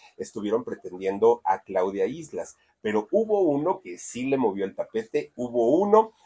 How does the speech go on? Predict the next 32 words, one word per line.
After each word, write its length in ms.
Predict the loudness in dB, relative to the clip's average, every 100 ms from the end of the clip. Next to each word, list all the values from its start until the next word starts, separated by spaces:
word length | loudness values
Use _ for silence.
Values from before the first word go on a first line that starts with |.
| _
con 180 | -4 -4
quien 240 | -6 -14
sí 200 | -8 -6
tuvo 180 | -2 -2
una 160 | 0 0
relación 500 | -2 -6 -8 -6 -4
afectiva 560 | -4 -8 -8 -2 -2 -4 -20 -16
y 80 | -8
fue 220 | -2 2
nada 180 | 4 4
más 180 | 0
ni 120 | -2 0
nada 180 | 0
menos 320 | 2 0 0 -2
que 100 | -8
el 60 |
profesor, 500 | -6 -6 -2 2 2 0 _ _ -8
el 160 | -6
maestro 440 | -2 -2 -2 -6 -2
Carlos 400 | -2 0 -2 -6 -8
Jan 260 | -8 -6 -4
González, 760 | -4 -4 2 4 4 -2 -12 _ -20 -20 -18
que 60 |
ustedes 320 | -6 -4 -4
dirán, 260 | -4 -4 -2
"¿Y 80 | -6
ese 200 | -10 -14
quién 160 | -12 -10
pasó 280 | -8 -4 -4
a 60 |
ser?". 260 | 0 -2 -2
Bueno, 420 | -6 -2 0 0